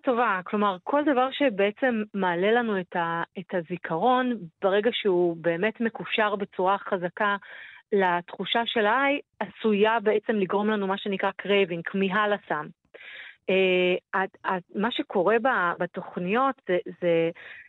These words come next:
זה באמת, אה, יש לי סיפור קצר שהוא <laughs> מעניין. לפני המון המון שנים, אה, הרשות למלחמה בסמים,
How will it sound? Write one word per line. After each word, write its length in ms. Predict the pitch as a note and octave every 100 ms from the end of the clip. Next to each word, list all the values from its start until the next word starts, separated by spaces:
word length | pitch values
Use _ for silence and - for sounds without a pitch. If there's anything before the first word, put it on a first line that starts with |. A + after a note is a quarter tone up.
| _
זה 60 | F#3 D#3+
באמת, 520 | F3+ F3 G#3 A3+ -
אה, 240 | B3 G3+ F#3 F#3 - F#3 -
יש 140 | A3+
לי 80 | C#4 G#3+
סיפור 420 | G3 A3+ A3 G3+ -
קצר 360 | - F3 G#3 G3
שהוא 220 | F#3+ F#3+ F3+ G#3
<laughs> 80 |
מעניין. 360 | F3+ E3+ F#3 F3+
לפני 240 | F3 -
המון 240 | G#3+ G3+ G#3
המון 220 | G3 F#3+
שנים, 480 | - F3+ G#3+ A3 A#3 - - - - -
אה, 400 | F#3 F3 F3 E3+ - -
הרשות 840 | F3 E3+ E3 E3 E3 E3 E3+ G#3+
למלחמה 440 | A3+ F3+ - F3+ G3+
בסמים, 580 | G#3 - G3 B3+ B3+